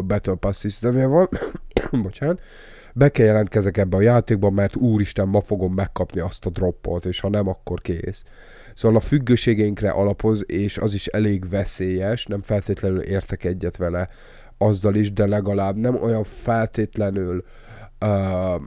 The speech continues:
egy, egy, egy becsületes Battle Pass system nem feltétlenül, ö, fogja agyon nyomni a pénztárcánkat ezzel a dologgal, de itt az Activisionről beszélünk.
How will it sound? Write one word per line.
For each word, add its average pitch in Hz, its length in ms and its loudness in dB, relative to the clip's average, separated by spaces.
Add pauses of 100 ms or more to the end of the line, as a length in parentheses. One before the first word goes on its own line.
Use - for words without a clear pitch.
(960)
egy, 110 300 2
egy, 117 220 4
egy 107 180 0
becsületes 107 640 4
Battle 107 280 2
Pass 98 260 -4
system 101 360 -4
nem 117 280 2
feltétlenül, 90 1300 -2 (500)
ö, 92 340 0
fogja 101 400 2
agyon 95 640 0 (180)
nyomni 95 440 0
a - 120 -4
pénztárcánkat 92 880 -2
ezzel 90 260 -4
a 92 60 0
dologgal, 92 540 2
de 98 120 -2
itt 101 200 -4
az 104 120 0
Activisionről 101 880 2
beszélünk. 101 920 2